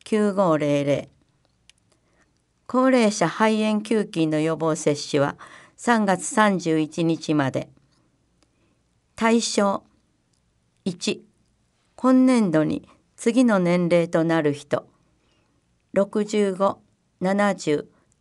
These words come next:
七十五、八十、八十五、九十、九十五、百歳。二、接種日当日、満六十歳以上、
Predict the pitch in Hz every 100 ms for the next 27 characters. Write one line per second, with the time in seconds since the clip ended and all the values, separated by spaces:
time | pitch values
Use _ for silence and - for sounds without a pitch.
0 | - 196 196 202 175 160 151 143 156 -
1 | _ _ _ _ - 185 180 190 175 160
2 | 151 - _ _ _ _ 214 208 208 180
3 | 202 185 175 175 - _ _ _ _ _
4 | - 226 202 180 151 151 - _ _ _
5 | _ - 240 208 214 160 151 170 - _
6 | _ _ - 185 175 - - 147 - _
7 | _ _ _ _ _ _ _ _ _ _
8 | _ _ _ 202 - - _ _ _ _
9 | _ - 247 240 - 220 220 226 208 175
10 | 147 - 131 - _ _ _ _ _ -
11 | 240 226 - - 196 226 220 233 - 214
12 | 214 214 214 190 156 -